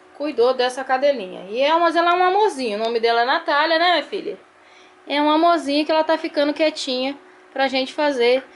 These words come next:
esse curativo todos os dias, né, minha filha? Durante um bom tempo nós vamos ter que fazer esse curativo nela. E a Natália,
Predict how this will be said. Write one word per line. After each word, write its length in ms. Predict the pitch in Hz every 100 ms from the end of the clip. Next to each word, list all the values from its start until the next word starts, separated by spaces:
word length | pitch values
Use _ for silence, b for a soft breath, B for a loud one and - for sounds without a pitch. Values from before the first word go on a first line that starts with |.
| B B
esse 280 | 240 269 269
curativo 580 | - 269 269 - 247 240
todos 380 | 285 330 381 370
os 160 | 330
dias, 280 | 233 220 214
né, 140 | 240
minha 140 | 233 208
filha? 280 | 208 190 196
Durante 340 | 220 254 269
um 60 | 240
bom 220 | 262 330
tempo 260 | 269 262
nós 160 | 294 294
vamos 200 | 294 285
ter 80 | 294
que 80 | -
fazer 440 | 302 269 233 254 - - B B B - -
esse 220 | 226 -
curativo 560 | - 247 247 - 233 277
nela. 420 | 269 240 262 294 - B B B -
E 140 | 277
a 60 | 349
Natália, 600 | 359 359 311 285 302